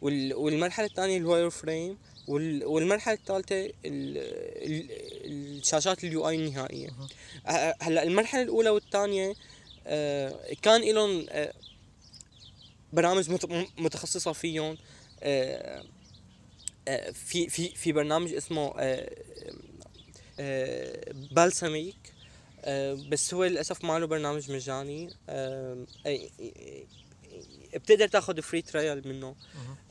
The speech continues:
Speaker 1: آه، آه، آه، وال-، مشان ه-، ه-، يعني هو كان مشان المرحلة تبع ال-، ال-، اليوزر ستوري أو اليوزر flow، والمرحلة تبع ال-،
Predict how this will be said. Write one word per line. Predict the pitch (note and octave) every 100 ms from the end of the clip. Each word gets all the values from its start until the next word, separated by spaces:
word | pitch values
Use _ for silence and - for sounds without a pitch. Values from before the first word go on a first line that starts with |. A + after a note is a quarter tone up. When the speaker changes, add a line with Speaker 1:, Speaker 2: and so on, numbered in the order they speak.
| -
Speaker 1:
آه، | C#3+ - -
آه، | - D3+ C#3+ C#3+ C#3 - A#2 -
آه، | D#3
وال-، | C3+ C3+ C3+ C3+ C3+ C3+ - - - -
مشان | D3 E3+ D#3+
ه-، | D#3 E3+
ه-، | D3 D#3
يعني | D3+ C3 C3
هو | D#3+ E3+
كان | D#3+
مشان | D3+ C#3+
المرحلة | C#3+ D3 D#3
تبع | C#3 C3 A#2
ال-، | B2 A#2+ A#2 - - - - -
ال-، | C3+ A#2+ - - - - - - - -
اليوزر | C#3+ D#3+ D#3+
ستوري | - D#3+ D3+
أو | C#3+
اليوزر | C#3 D3 D#3
flow، | D3+ - D3+ D#3 -
والمرحلة | - C3+ B2+ C#3 C3+ C#3+
تبع | C3+ B2
ال-، | B2+